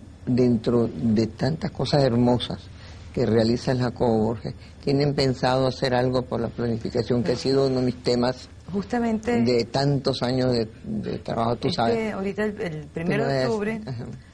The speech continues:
Speaker 2: arrancamos jun-, conjuntamente con la Fundación Aledo un programa sobre, de información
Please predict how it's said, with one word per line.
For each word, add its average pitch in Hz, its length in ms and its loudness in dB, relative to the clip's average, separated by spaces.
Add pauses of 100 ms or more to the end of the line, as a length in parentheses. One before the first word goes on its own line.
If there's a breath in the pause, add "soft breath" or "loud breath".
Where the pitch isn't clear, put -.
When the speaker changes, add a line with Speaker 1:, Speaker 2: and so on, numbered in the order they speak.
(320 loud breath)
Speaker 2:
arrancamos 185 760 -4
jun-, 202 140 -6
conjuntamente 202 840 -4
con 185 160 -6
la 175 60 -2
Fundación 170 440 -6
Aledo 175 380 -2 (920 loud breath)
un 175 220 -2
programa 190 720 -2 (120)
sobre, 160 320 -6
de 160 140 -6
información 175 1200 -4